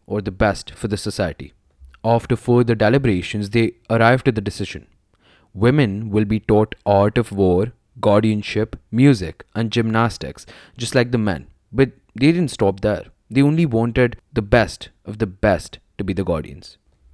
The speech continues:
So one thing to note is Socrates' idea to remove all attachments from the lives of these guardians. He says, "All those are to belong to all these men in common,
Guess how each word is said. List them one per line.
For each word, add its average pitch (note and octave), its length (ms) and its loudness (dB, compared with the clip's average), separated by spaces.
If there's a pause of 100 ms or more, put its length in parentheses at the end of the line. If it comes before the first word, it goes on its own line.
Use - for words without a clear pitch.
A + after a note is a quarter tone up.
(200)
So - 160 -2
one B2+ 320 -2
thing C#3 280 0
to C3+ 120 2
note G2+ 420 -2 (300)
is A2 160 -4
Socrates' C3 720 -2
idea F#2+ 420 -2
to A2+ 140 -2
remove A#2 360 -2 (100)
all A#2 220 4
attachments G2 680 -4 (320)
from A2 180 -2
the G#2+ 60 -2
lives G#2+ 340 0
of F#2+ 120 -6
these G2+ 180 -6
guardians. E2 580 -8 (140)
He A2 120 -2
says, A2 360 0 (560)
"All C#3 260 6
those F#2 400 0 (220)
are A2 100 2
to A2 120 -4
belong A2 520 0 (280)
to A#2 120 2
all A#2 280 4
these A2+ 320 -2
men G2+ 420 -2
in G2+ 200 -8
common, F#2 420 -2